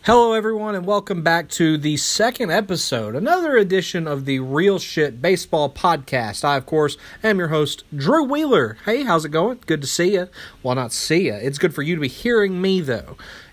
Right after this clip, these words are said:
Either way, no matter what device you're listening on, we're glad you're listening. We're glad you're listening, uh, through Anchor.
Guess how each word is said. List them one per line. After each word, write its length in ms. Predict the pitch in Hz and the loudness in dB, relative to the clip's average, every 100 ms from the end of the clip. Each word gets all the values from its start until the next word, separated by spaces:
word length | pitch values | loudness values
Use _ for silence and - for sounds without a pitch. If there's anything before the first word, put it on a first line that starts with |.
| - | 2
Either 280 | 262 269 | 4 4
way, 360 | 214 196 208 240 | 4 4 2 0
no 100 | 185 | -2
matter 200 | 185 185 | 0 2
what 140 | 190 180 | 2 0
device 300 | 175 170 170 | -2 -2 -2
you're 100 | 165 | -2
listening 300 | 165 170 165 | -2 -4 -4
on, 160 | 160 | -4
we're 60 | 160 | -4
glad 320 | 156 160 151 | 0 0 0
you're 80 | 151 | -2
listening. 400 | 151 151 170 160 | -2 -4 -4 -4
We're 140 | 151 | -4
glad 240 | 160 170 156 | 0 0 0
you're 100 | 151 | -4
listening, 460 | 151 160 143 143 | -4 -4 -6 -2
uh, 180 | 131 127 | -2 -2
through 240 | 123 131 | -2 -2
Anchor. 400 | 139 220 226 262 | 2 0 0 -6